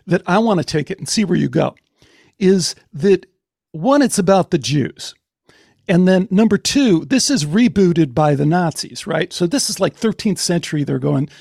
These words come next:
"Hey, the Jews are doing this crazy thing," because it's already been done for hundreds of years. We've been sacrificing kids all the time.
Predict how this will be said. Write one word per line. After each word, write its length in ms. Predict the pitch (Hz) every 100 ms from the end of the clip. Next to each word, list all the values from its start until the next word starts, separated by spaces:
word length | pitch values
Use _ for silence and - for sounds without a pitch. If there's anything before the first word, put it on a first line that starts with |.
| - _ -
"Hey, 440 | 170 185 170 151 - _ _ _
the 160 | 165 160
Jews 300 | - 202 175
are 80 | 170
doing 240 | 180 180
this 160 | 170 -
crazy 320 | 165 147 139
thing," 240 | - 147 - _
because 340 | 254 - 320 247
it's 140 | -
already 360 | 277 277 277 240
been 320 | 170 269 277
done 260 | 208 202 208
for 200 | 202 165
hundreds 360 | 262 240 196
of 60 | 202
years. 320 | 202 277 190
We've 120 | 208
been 100 | 240 202
sacrificing 680 | 254 240 - 233 202 196
kids 400 | - 269 254 185
all 260 | 233 254 254
the 80 | 220
time. 360 | - 277 269